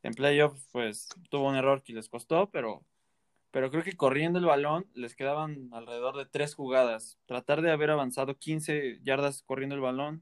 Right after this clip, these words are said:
en vez de lanzando y desperdiciando sus segundos, podía haber ya, este, mandado el, el partido a, a, a overtime y tratar de ganarlo ahí. Creo que Bills se vio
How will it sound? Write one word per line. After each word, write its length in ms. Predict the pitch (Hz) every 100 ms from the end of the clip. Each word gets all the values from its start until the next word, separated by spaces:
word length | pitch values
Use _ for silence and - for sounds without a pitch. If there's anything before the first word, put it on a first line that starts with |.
| 156
en 120 | 131
vez 120 | 135
de 80 | 139
lanzando 600 | 131 123 127 147 147 151
y 60 | 143
desperdiciando 540 | 131 - 120 127 135
sus 120 | 131
segundos, 540 | 123 120 139 151 165 - _ _ _ _ _ _ _ _ _
podía 260 | - 139 143
haber 220 | 151 147
ya, 220 | 143 131 - -
este, 220 | 123 120
mandado 440 | 117 123 135 139
el, 160 | 131 113 -
el 140 | 120
partido 420 | 123 120 143 139
a, 160 | 127 113
a, 320 | 120 120 113 107 _
a 100 | 131
overtime 480 | 135 131 123 127 123
y 60 | 117
tratar 260 | 117 127
de 100 | 127
ganarlo 340 | 120 123 135 151
ahí. 280 | 180 233 - _ _ _ _ _ _ _ _ -
Creo 180 | 151 156
que 120 | 151
Bills 440 | 147 156 165 - -
se 240 | - 120
vio 920 | 127 135 139 135 131 127 120 117 113